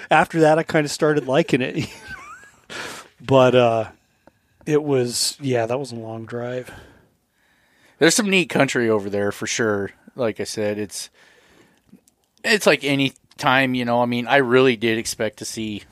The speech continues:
Speaker 2: some animals.
Speaker 1: Yeah.
Speaker 2: You know? But, I mean, th-, there's a lot, too, you probably don't see. I mean, day one, right out of the gate, there's a big old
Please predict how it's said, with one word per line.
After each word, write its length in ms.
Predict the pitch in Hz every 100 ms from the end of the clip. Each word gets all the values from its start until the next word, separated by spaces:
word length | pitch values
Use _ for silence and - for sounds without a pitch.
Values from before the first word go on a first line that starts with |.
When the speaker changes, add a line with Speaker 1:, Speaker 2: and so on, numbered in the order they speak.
| _ - _ _ - - -
Speaker 2:
some 160 | - 101
animals. 540 | 101 107 120 135 - - -
Speaker 1:
Yeah. 240 | 131 120 - -
Speaker 2:
You 140 | - 107
know? 280 | 110 120 - - _ _ _ _ _ _ _ _ _ _ _ _ - -
But, 280 | 131 107 98 _ _ _ _ _ _ _ _ _ -
I 80 |
mean, 300 | 113 107 98 - - _ _ -
th-, 120 | 220 _ _
there's 220 | 190 170
a 60 | 147
lot, 320 | 127 131 123
too, 140 | 147
you 160 | 131 107
probably 260 | - 117 98
don't 320 | 117 123 117
see. 320 | - 90 92 _ _ _ _ _ _ -
I 40 |
mean, 220 | 113 104 95
day 180 | 110 135
one, 280 | 123 131 123
right 160 | 113 113
out 100 | 113
of 40 |
the 80 | 107
gate, 320 | 101 120 104
there's 200 | 110 104
a 60 | 101 - _ _ -
big 180 | 131
old 240 | 120 110